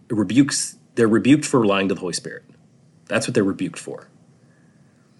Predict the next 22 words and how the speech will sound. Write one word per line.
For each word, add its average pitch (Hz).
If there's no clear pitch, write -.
And 110
you 110
can 107
make 110
another 107
mistake 101
of 92
taking 101
a 92
narrative 92
story 87
and 85
drawing 80
all 165
kinds 135
of 107
application 95
because 85
of 85
what 87
you 90
think. -